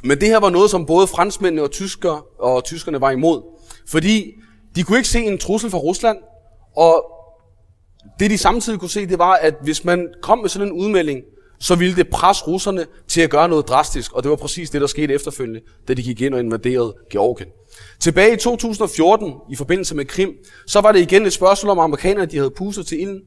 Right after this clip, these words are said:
Udover det, så havde de støttet den orange revolution, som væltede en pro-russisk præsident, så han kunne blive erstattet af en pro-amerikansk. Så kom der den her, øh, reaktion fra Rusland, hvor de så gik ind i landet og så videre.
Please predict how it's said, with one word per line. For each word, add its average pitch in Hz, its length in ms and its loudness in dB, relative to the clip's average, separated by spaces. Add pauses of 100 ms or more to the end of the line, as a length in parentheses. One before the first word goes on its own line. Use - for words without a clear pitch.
(240)
Udover 185 300 4
det, 170 140 0
så 175 100 -2
havde 160 100 0
de 139 60 -4
støttet 156 320 0
den 147 100 -4
orange 147 360 -2
revolution, 139 500 -6 (360)
som 127 280 -4
væltede 156 320 2
en 120 80 -2
pro-russisk 156 680 -4 (280)
præsident, 135 460 0 (380)
så - 240 -6
han 135 120 -2
kunne 120 100 -12
blive 117 120 -2
erstattet 147 300 0
af 127 60 0
en 117 80 -8
pro-amerikansk. 147 720 -6 (300)
Så 135 100 -12
kom 139 180 -2
der 123 60 0
den 120 200 -2
her, 110 160 -4 (440)
øh, 104 120 -4
reaktion 131 480 -2
fra 90 280 -6 (160)
Rusland, 165 360 -2
hvor 127 140 -4
de 127 60 -8
så 131 120 -10
gik 117 180 -12
ind 127 120 -4
i 110 40 -4
landet 139 280 -2
og 104 120 -12
så 104 100 -16
videre. 101 220 -12